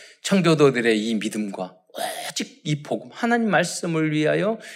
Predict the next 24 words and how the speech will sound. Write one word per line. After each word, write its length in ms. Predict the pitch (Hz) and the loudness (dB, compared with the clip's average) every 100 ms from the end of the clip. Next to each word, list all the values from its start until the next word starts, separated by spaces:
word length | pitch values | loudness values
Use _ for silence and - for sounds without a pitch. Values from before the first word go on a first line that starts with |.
| - | 0
이걸 200 | 190 214 | 4 4
지키겠다는 840 | - 160 - 208 196 - 139 135 | 2 -4 -2 2 2 2 0 2
모든 340 | 196 302 302 359 | 4 4 4 2
걸 160 | 226 | 0
잃었잖아요. 540 | 127 131 143 120 113 110 | 2 -2 -2 -6 -6 0
절반 380 | 160 185 214 | 2 4 4
이상이 280 | 196 165 170 | 2 -2 -2
사명했잖아요. 760 | 156 190 185 156 127 - - 139 | -2 -6 -4 -4 -4 -8 -10 -8
근데 140 | - - | -8 0
오직 360 | 247 247 254 | 0 2 0
예수, 260 | 180 165 147 - - | 0 -2 -8 -12 -2
여러분이 400 | 175 202 226 220 | 6 6 8 6
여러 120 | 220 214 | 4 2
가지 300 | - - 220 | -6 -2 0
문제가 400 | 175 196 220 196 | 0 2 2 2
있다고 320 | 170 196 185 | 0 2 2
하지만 420 | 175 180 208 160 - - _ - | 2 2 4 2 -2 -18 _ 2
그 120 | 247 | 4
문제들은요, 680 | 233 208 220 185 180 180 | 4 4 2 2 0 0
청교도들이 680 | 170 226 220 214 196 165 160 | 0 0 0 0 -2 -6 -6
가졌던 540 | 160 127 156 156 151 143 | -6 -4 -4 -2 -4 -4
그, 320 | - 160 156 - - _ | -2 0 0 -6 -20 _
그 380 | - 180 170 175 | 0 2 0 -2
고-, 500 | - 156 - - | 0 0 0 -16